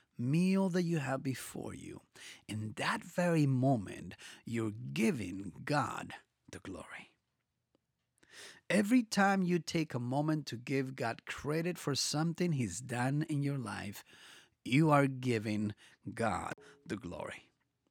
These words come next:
Anytime you look at something, if you're a new convert and you look at that glass of beer, that glass of alcohol, and you say, "God, it looks, this looks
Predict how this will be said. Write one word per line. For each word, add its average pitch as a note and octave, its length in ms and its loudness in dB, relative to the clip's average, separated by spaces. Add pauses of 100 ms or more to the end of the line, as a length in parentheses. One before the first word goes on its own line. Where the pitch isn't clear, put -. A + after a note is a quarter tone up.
(440)
Anytime G3+ 560 6
you F3 100 4
look D#3 300 4
at C#3 120 2
something, G2 720 -4
if B2 160 -4
you're C#3 200 4
a - 20 4
new C3+ 180 4
convert A2+ 520 -2
and A#2+ 120 -2
you A#2 120 -2
look D3+ 220 -2
at D3 120 0
that - 220 -6
glass B2 420 -4
of A2 180 -6
beer, C#2 440 -12 (800)
that - 180 -6
glass C3 340 0
of C3+ 220 -6
alcohol, - 640 -10
and A2+ 100 0
you A#2+ 120 2
say, A#2+ 280 -2 (220)
"God, - 360 -8
it B2+ 160 -8
looks, - 360 -12 (100)
this D#3 360 -4
looks A#2+ 300 -6